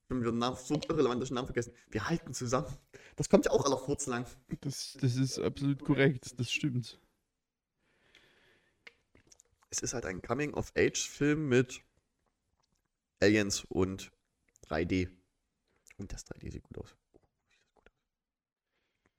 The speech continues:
Speaker 1: Liest du grad nochmal den Film zusammenfassung?
Speaker 2: Nee, ich wollte eigentlich gucken, was meine Bewertung war.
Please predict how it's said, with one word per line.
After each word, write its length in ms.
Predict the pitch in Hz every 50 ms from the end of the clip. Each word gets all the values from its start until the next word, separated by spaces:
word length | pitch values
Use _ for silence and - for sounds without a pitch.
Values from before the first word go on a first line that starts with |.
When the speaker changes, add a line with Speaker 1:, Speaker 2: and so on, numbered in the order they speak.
| _ _ _ _ _ _ _ _ _ _
Speaker 1:
Liest 240 | - 92 110 - -
du 60 | 107
grad 160 | - 104 -
nochmal 180 | - 101 101 98
den 80 | 101 101
Film 160 | - 117 -
zusammenfassung? 460 | - 123 120 120 - - 165 - - - - - - -
Speaker 2:
Nee, 520 | 165 127 113 95 71 - - 87 107 117
ich 140 | 123 120 127
wollte 160 | 123 117 107
eigentlich 300 | 80 110 123 120 - -
gucken, 200 | 127 123 123 120
was 120 | 117 120 120
meine 220 | 120 120 120 120
Bewertung 500 | 107 117 113 113 120 120 127 123 123 120
war. 200 | 120 120 123 120